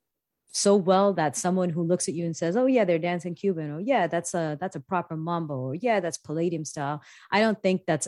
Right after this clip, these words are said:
as relevant as much as it is that when you go anywhere in the world,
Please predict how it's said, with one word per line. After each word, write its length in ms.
as 260
relevant 540
as 240
much 240
as 140
it 80
is 260
that 240
when 200
you 160
go 320
anywhere 360
in 80
the 60
world, 400